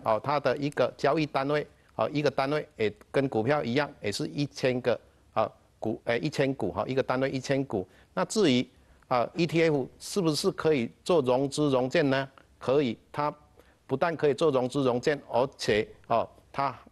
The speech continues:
在平盘以下还是可以做放空的一个动作。那至于，哦，E T F的手续费跟税负这方面，哦，它跟股票有哪些不一样呢？同样，各位如果买卖股票的时候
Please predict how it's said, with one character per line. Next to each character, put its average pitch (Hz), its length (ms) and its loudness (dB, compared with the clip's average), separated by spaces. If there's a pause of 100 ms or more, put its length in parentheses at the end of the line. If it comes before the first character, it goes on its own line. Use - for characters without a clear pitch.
在 165 120 0
平 143 220 -2
盘 120 160 -4
以 104 100 -6
下 143 300 0
还 110 180 -2
是 113 200 -6
可 131 160 2
以 107 80 0
做 139 180 -2
放 131 240 -2
空 120 220 -2
的 113 120 0
一 127 120 -6
个 127 100 0
动 135 260 0
作。 - 240 2 (280)
那 208 200 0 (140)
至 208 260 2
于， 127 220 2 (160)
哦 127 180 0
，E 170 140 -4
T 165 340 -2
F 143 340 2
的 123 180 2
手 110 340 2
续 160 300 -4
费 156 180 4
跟 143 240 0
税 156 260 2
负 151 160 -2
这 151 160 2
方 135 220 0
面， 147 180 4 (340)
哦， 107 140 2 (200)
它 147 120 -2
跟 147 220 0
股 107 180 -4
票 147 280 -2
有 110 100 -2
哪 104 160 -2
些 131 160 -2
不 127 220 0
一 123 60 0
样 143 180 2
呢？ 135 120 0 (380)
同 131 160 0
样， 160 320 2
各 165 120 2
位 160 100 6
如 139 120 0
果 120 320 2
买 110 140 0
卖 147 140 2
股 110 180 -2
票 147 260 0 (320)
的 117 160 4
时 127 160 -2
候 143 200 2